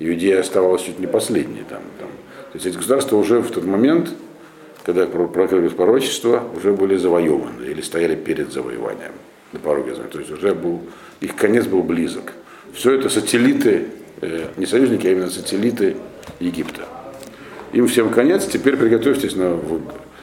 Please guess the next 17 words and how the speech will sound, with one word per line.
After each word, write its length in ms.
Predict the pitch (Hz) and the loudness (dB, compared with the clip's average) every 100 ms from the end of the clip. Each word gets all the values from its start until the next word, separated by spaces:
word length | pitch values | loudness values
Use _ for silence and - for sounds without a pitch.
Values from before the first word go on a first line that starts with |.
| - - | -20 -4
к 80 | 101 | 0
вашим 260 | 107 107 | 2 4
границам 580 | 107 107 104 - 80 65 | 4 4 2 0 -2 -2
идёт 200 | 62 - | -4 -6
война, 400 | 62 62 - - - - - | -8 -8 -8 -12 -14 -18 -14
к, 40 | |
к 540 | 69 - - - 85 - | -14 -14 -18 -8 -8 -4
границам 480 | 78 87 85 80 78 | -2 0 -2 -4 -4
Египта. 460 | 78 80 - - - - - - - - - - - - - - - 156 151 - - 156 151 147 - 180 196 - | -4 -8 -10 -14 -14 -20 -20 -20 -20 -20 -18 -18 -16 -12 -12 -12 -16 -16 -18 -20 -20 -18 -16 -16 -14 -12 -10 -2
Э, 280 | - 107 92 | 2 2 2
пятнадцатый 500 | 92 110 110 113 95 | 2 2 2 2 0
пасук. 500 | - 85 - 160 - - - - - - - - - - 87 - - - | 0 0 4 2 2 -4 -10 -14 -16 -20 -20 -20 -20 -14 -12 -12 -20 -4
«Мадо 440 | 85 98 123 143 120 | 0 4 6 6 4
нисхафа 560 | 110 - 110 101 101 | 2 2 2 2 2
бирейх, 680 | 82 87 87 120 143 - - - - - - - - - - - - - - | 4 4 6 4 2 -6 -10 -18 -20 -20 -20 -20 -18 -18 -20 -20 -20 -18 2
ло 240 | 113 120 | 4 6
амад, 380 | 113 113 82 | 4 2 2